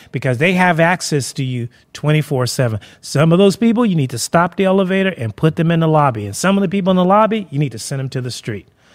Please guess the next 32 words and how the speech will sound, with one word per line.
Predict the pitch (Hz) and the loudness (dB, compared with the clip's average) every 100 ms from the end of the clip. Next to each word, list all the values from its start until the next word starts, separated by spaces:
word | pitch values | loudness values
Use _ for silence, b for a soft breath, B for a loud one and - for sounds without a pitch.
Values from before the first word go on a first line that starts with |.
| b b | b b
'Cause | - 139 139 | -2 2 4
you've | 180 | 4
gotta | 196 180 | 4 4
establish | 160 135 170 151 143 127 | 2 0 0 0 0 -2
boundaries | 127 147 151 139 117 | 0 2 2 0 -2
around | 117 127 123 | -4 -4 -4
your | 117 | -4
life | 131 123 110 B B | -2 -2 -6 B B
so | - 156 | -8 -4
that | 151 | -4
I | 143 151 | -4 -4
don't | 175 180 | -6 -2
wanna | 196 190 | -2 0
live | 190 190 | -2 -2
with | 196 | -4
anxiety. | 190 170 185 202 143 B B B | -4 -2 0 0 -2 B B B
How | 202 262 | 0 2
can | 269 269 | 2 0
I | 240 | 2
get | 190 | 6
up | 233 202 | 6 6
every | 208 196 | 4 4
day | 190 190 | 4 2
thinking | 190 202 190 | 2 0 2
I'm | 185 180 | 2 2
making | 185 175 | 2 0
a | 160 | 0
difference | 147 196 196 175 | 0 0 -2 -4
when | 175 170 | 0 2
I'm | 185 | 4
under | 185 170 | 4 4
stress? | 151 - 170 143 - - | 0 0 -2 -2 -6 -10